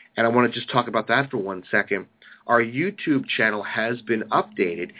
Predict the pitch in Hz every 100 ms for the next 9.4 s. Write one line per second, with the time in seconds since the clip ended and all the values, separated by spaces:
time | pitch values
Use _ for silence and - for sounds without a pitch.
0 | - - 120 120 117 117 143 156 165 151
1 | - 135 117 107 110 117 - - - -
2 | - 107 113 139 - 151 143 139 135 _
3 | - - 165 156 104 92 85 110 - _
4 | _ _ _ _ 95 110 110 - 117 113
5 | 120 110 110 104 98 113 110 - 147 180
6 | - 113 117 - _ - 113 113 113 107
7 | 104 90 85 131 - - - - - 113
8 | - 117 113 107 101 95 104 107 117 131
9 | 101 101 104 120